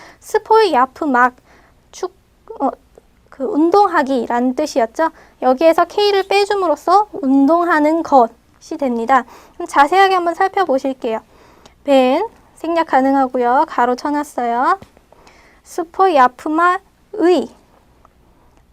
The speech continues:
스포 명사죠. 야프마, 야프막 동사의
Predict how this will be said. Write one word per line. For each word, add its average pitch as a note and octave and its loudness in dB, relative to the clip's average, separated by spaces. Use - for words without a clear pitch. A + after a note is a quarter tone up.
스포 C4+ 2
명사죠. B3+ -2
야프마, B3 -2
야프막 D#4 0
동사의 C4 -2